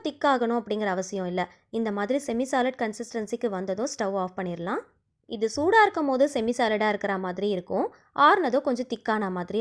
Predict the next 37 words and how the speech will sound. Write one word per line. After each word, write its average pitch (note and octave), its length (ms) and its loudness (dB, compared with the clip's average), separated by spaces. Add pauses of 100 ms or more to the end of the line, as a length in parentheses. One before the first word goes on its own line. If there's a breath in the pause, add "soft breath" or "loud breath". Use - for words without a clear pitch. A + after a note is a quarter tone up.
ஆயிடும். F3 300 -4 (280 soft breath)
இது A3 140 0
அப்படியே D#4 320 0
வந்து A#3+ 220 -2
ஒரு B3 140 0
பிளேட்டுக்கு G3+ 400 -2
மாத்தி F#3+ 280 -4
சர்வ் F#3 240 -2
பண்ணிக்கோங்க. E3+ 440 -6 (340)
இது A3+ 180 -4
என்ன D4 160 2
ரெசிபின்னு E4+ 460 0
மேக்ஸிமம் A#3+ 420 0
நிறைய G#3 260 0
பேர் B3+ 200 2
கெஸ் G3+ 200 -2
பண்ணிருப்பீங்க. G3 420 -2 (120)
கெஸ் B3+ 200 -2
பண்ணவங்க B3 360 0
மறக்காம G3 420 -4
கமெண்ட்ல G3 400 -4
ஷேர் F3+ 240 -2
பண்ணுங்க. E3+ 240 -6 (200)
பீச் F4+ 220 -4 (100)
சைடுல D4 340 4
கிடைக்கக்கூடிய A#3 680 0
வண்டிக்கடை A#3+ 440 0
சுண்டல் A#3+ 320 0
மசாலா F#3+ 320 -2
தான் B3+ 100 -2
நம்ம G3 140 -2
இன்னைக்கு F3+ 220 -6
ரெடி F#3 180 -4
பண்ணிருக்கிறோம். F3+ 380 -4 (280 loud breath)
ஸ்ட்ரீட் F4 280 0
ஃபுட்ல C4+ 320 0
கூட G#3 140 0